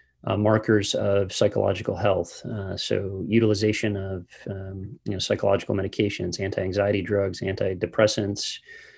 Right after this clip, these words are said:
uh, hospitalizations for suicide attempt, um,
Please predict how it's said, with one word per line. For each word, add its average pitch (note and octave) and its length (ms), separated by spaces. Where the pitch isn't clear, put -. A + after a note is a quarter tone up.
uh, F2+ 120
hospitalizations G#2 1040
for G2 260
suicide G#2+ 440
attempt, F2+ 520
um, F2 520